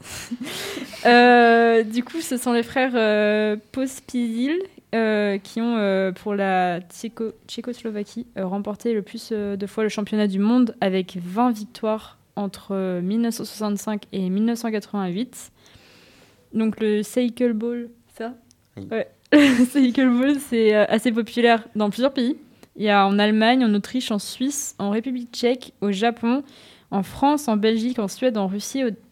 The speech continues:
Speaker 1: Canada et au Danemark. Et du coup, bah, hum,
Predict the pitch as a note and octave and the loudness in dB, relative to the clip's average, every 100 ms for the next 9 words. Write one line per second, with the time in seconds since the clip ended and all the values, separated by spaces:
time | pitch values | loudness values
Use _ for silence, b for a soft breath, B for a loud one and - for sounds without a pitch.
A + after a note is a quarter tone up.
0 | _ G#3+ G3 F#3+ A#3+ - A#3 A#3 G#3+ G#3 | _ -4 -2 -2 -2 -4 -8 -4 -6 -4
1 | G3+ G3 - - _ _ _ _ _ _ | -4 -4 -8 -20 _ _ _ _ _ _
2 | _ _ - - A#3 G3 G3 C4 A#3+ G#3+ | _ _ -12 -2 0 0 -4 0 2 4
3 | G#3 G3+ G3 G3 G3 F#3+ E3+ | 6 4 4 2 0 -2 -6